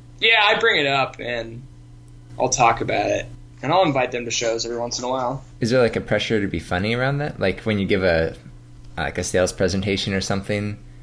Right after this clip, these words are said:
Speaker 2: Like
Speaker 1: There is. I don't really feel it, 'cause I'm just like, I don't, I'll do my best, but, like, I don't need to be, like, extraordinarily funny just 'cause, I don't know.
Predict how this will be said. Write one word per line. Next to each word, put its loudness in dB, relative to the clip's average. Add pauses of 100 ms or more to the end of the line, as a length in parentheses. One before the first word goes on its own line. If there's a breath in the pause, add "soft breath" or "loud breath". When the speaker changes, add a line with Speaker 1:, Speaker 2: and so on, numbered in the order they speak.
(540 loud breath)
Speaker 2:
Like 2
Speaker 1:
There 4
is. 4
I 6
don't 0
really 0
feel 2
it, 4
'cause 0
I'm -2
just 0
like, -2
I 0
don't, -2 (1200)
I'll 0
do 4
my 2
best, 2
but, 0
like, -4
I 0
don't -2
need -6
to -6
be, -6
like, -10 (280)
extraordinarily 6
funny -2
just 0
'cause, 0 (2000)
I 2
don't 0
know. 0